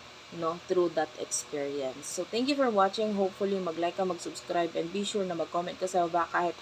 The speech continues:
heart-heart lang, malaking bagay yan sa akin. Nagpapakita ng suporta, pagmamahal, at saka nakaka-,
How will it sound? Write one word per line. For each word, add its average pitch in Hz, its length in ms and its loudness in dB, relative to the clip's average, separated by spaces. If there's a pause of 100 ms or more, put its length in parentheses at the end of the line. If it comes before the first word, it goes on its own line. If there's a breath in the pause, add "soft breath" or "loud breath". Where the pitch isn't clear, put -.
heart-heart 196 560 2
lang, 165 240 2 (480 loud breath)
malaking 190 320 2
bagay 170 300 0
yan - 20 -4
sa 170 160 -4
akin. 170 160 -4
Nagpapakita 165 480 -4
ng 165 80 -6
suporta, 175 480 -2
pagmamahal, 165 560 -2
at - 160 -4
saka - 160 -8
nakaka-, 165 480 -8